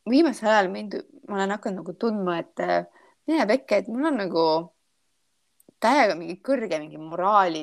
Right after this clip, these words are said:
mingi, <laughs> mingi tase või mingi värk nagu nii kõrge isegi, et see nagu kohati piirab mind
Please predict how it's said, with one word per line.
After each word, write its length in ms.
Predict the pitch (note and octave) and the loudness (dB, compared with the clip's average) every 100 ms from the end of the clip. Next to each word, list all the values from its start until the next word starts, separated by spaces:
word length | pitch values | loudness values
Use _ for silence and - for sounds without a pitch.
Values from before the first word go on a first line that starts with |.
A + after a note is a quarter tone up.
| D3 | -8
mingi, 340 | C#3 F#3+ F#3 - - - | -10 -10 -10 -14 -16 -20
<laughs> 240 | - A3+ | -16 -10
mingi 280 | A#3+ G#3+ - | -8 -8 -4
tase 320 | F#3 G#3 G#3+ D#3 | -2 2 4 4
või 140 | D#3 D#3 | 2 -4
mingi 240 | E3 E3 E3+ | -6 -6 -2
värk 340 | G3+ G#3+ - | -2 -4 -12
nagu 320 | D3+ D3+ D#3 - - - - | -14 -8 -8 -8 -20 -20 -14
nii 180 | A#3+ C#4 | -8 -2
kõrge 320 | D4 C#4+ A#3 | 0 0 -4
isegi, 220 | A#3 G3+ E3+ | -6 -6 -6
et 100 | F#3 | -8
see 80 | F#3 | -10
nagu 220 | G3 B3 G#3+ _ _ - | -10 -10 -12 _ _ -10
kohati 640 | B3 A#3+ A3 _ - F3+ F3 F3 E3+ E3 _ | -2 -2 -2 _ -6 -2 -2 -2 -4 -8 _
piirab 480 | - G#3 C4 D4 E4 | -10 -4 -2 0 -2
mind 360 | F4 F#4 F#4+ | -2 -2 -4